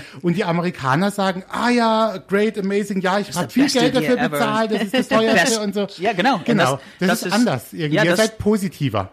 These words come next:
Speaker 2: das ist der Gedanke. I mean, for me was immer so, Leben ist mehr so wie ein Videogame spielen irgendwie. Das gibt's immer einen Weg, immer etwas Neues, immer ein Abenteuer.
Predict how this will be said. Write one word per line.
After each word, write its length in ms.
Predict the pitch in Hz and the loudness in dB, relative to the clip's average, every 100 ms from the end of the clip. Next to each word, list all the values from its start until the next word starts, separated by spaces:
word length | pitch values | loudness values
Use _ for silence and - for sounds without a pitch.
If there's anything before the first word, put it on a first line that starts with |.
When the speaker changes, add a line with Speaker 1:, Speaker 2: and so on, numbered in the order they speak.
| - | -2
Speaker 2:
das 200 | 185 220 | -2 0
ist 120 | 214 | -2
der 80 | 214 | -2
Gedanke. 320 | 196 220 165 | 0 -2 -2
I 40 | 135 | 0
mean, 160 | 139 | 0
for 100 | 135 | 0
me 240 | 143 175 185 | -2 -2 -2
was 140 | 156 | -2
immer 280 | 135 208 156 | -2 -2 -2
so, 300 | 120 123 123 - - - _ | -2 -2 -2 -6 -20 -20 _
Leben 400 | 101 127 156 175 | -6 0 2 2
ist 140 | 160 | 0
mehr 160 | 139 160 | 0 0
so 160 | 151 143 | 0 2
wie 80 | |
ein 120 | 139 117 | 4 4
Videogame 380 | 160 151 117 | 4 2 2
spielen 360 | 110 - 117 110 | -2 -2 0 0
irgendwie. 440 | 104 110 104 107 | -2 -4 -4 -6
Das 260 | 104 117 - | -4 -6 -4
gibt's 180 | 139 - | -4 -2
immer 200 | 143 190 | 0 2
einen 180 | 131 104 | 2 0
Weg, 220 | 110 104 | -4 -6
immer 220 | 127 170 | -6 -4
etwas 260 | 135 120 117 | -4 -4 -2
Neues, 320 | 120 110 - | -2 -2 -4
immer 200 | 139 175 | -2 0
ein 40 | 123 | 0
Abenteuer. 600 | 110 113 113 117 113 | 0 0 0 0 0